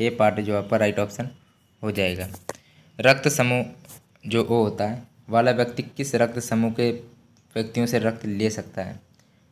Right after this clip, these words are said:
रक्त समूह ग्रुप कौन सा? ओ वाला, ठीक है। तो पैंतीस नंबर प्रश्न का केवल ओ, ठीक है, ओ से ले सकता है। अगला प्रश्न देखते हैं,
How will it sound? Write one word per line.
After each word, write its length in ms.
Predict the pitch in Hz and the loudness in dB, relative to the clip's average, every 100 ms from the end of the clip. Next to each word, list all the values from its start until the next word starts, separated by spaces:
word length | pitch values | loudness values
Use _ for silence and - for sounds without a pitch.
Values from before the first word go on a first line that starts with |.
| - | -6
रक्त 180 | 113 113 | -4 -4
समूह 280 | - 113 120 | -2 -2 0
ग्रुप 240 | 110 113 | -2 -4
कौन 140 | 123 120 | -4 -4
सा? 160 | 131 131 - - | -2 -4 -6 -4
ओ 120 | 107 | -2
वाला, 240 | 98 95 104 | 0 -4 -6
ठीक 200 | 139 123 | -8 -10
है। 80 | 107 - - _ - | -12 -18 -20 _ 4
तो 100 | 113 | 6
पैंतीस 400 | 120 117 147 139 | 8 8 6 4
नंबर 200 | 135 131 | 4 6
प्रश्न 300 | - 127 123 | 4 0 -2
का 140 | 120 139 - - - - _ - | -4 -6 -10 -20 -20 -20 _ 0
केवल 180 | 123 123 - | 0 0 -2
ओ, 220 | 113 104 | 2 2
ठीक 220 | 95 135 110 | 0 -4 -4
है, 120 | 101 - - - - - - - - - _ - _ | -6 -12 -20 -20 -20 -20 -20 -20 -20 -20 _ -20 _
ओ 100 | 110 | -6
से 120 | 113 104 | -4 -4
ले 100 | 101 | -6
सकता 320 | 110 - - | -8 -14 -10
है। 160 | - - _ _ _ - - - - | -10 -12 _ _ _ -20 -20 -20 -2
अगला 200 | 117 127 | 2 4
प्रश्न 220 | 135 139 | 4 4
देखते 280 | 135 120 - | 2 2 -2
हैं, 140 | 123 | -8